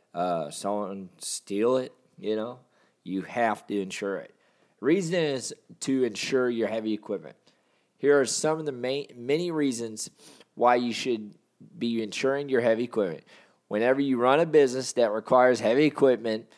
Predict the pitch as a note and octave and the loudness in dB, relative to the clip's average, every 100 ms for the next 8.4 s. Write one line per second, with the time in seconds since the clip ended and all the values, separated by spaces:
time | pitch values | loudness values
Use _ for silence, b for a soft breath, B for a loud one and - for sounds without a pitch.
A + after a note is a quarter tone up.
0 | b _ D#3 D#3+ A#2+ G2 G2+ G#2+ - C#3+ | b _ 0 2 0 0 0 -4 4 6
1 | C#3+ B2 A2+ A#2 - B2+ B2+ C#3 D3 C3 | 8 6 0 -4 -2 2 4 4 2 2
2 | C#3+ E3+ E3+ D3 D#3+ D#3 - E3 F3+ C#3 | 4 2 2 2 2 0 0 2 2 0
3 | F2+ G#2 G#2+ G#2+ G2+ B2 A2+ G2+ - D3 | 0 -4 -4 -6 -6 -6 -6 -8 0 2
4 | D3 D3+ C#3 - _ - A2+ G2+ - A#2 | 2 -6 -8 -12 _ 0 2 2 2 0
5 | C3 D3 D3+ D3 D3 C3 G#2 F#2+ F#2+ - | 0 -2 -4 0 4 6 6 2 -10 -14
6 | B B B A2 B2+ A#2+ A#2+ A#2+ A2+ A2 | B B B -4 -4 -2 -4 -4 -2 -4
7 | - G2 - A2 G#2 G#2+ G#2+ G#2 G2 - | -4 -10 -4 -2 2 2 0 -6 -16 -4
8 | C#3 C#3 G#2+ E2 | -2 0 -4 -10